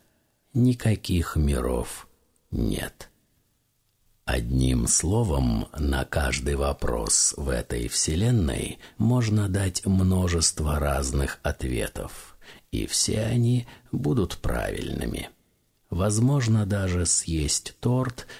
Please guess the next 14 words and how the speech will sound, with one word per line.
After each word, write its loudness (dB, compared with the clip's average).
и -2
одновременно 2
сохранить 0
его. -4
Джон 2
Уиллер. 0
А 0
также 0
жить 0
вечно 0
и 2
быть 0
чем 0
хочешь. -4